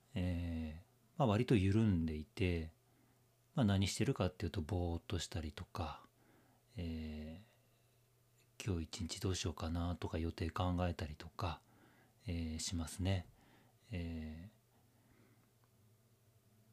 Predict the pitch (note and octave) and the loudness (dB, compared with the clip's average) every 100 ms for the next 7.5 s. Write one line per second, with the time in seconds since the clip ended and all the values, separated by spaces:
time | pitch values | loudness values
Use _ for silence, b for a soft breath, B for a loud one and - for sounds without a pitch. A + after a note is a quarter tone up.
0 | _ - B2 A2+ E2+ F2 F#2 E2+ - D#2+ | _ 4 4 4 2 0 2 2 0 -2
1 | F2 D#2+ D#2+ C#2+ D#2+ - - E2 D#2+ - | -2 -2 -4 -6 -10 -8 -2 0 0 -2
2 | - D#2 D2 B2+ B2+ B2 B B B B | -4 -4 -2 2 2 0 B B B B
3 | B B - _ - C3+ B2+ B2 - _ | B B -20 _ 2 6 8 6 4 _
4 | - - D3+ E3+ E3 F3+ F3+ F3+ F3+ D3 | 0 6 8 8 6 6 6 8 6 6
5 | - - A#2 G#2+ E2+ F#2+ - G2+ F#2+ F#2+ | 2 4 8 8 6 2 2 4 6 4
6 | F#2+ F#2+ G2+ F#2+ F#2 G#2+ F2 D#2+ E2 E2+ | 4 4 6 6 4 4 4 2 0 -2
7 | - D2+ A2+ G2+ | -4 0 4 4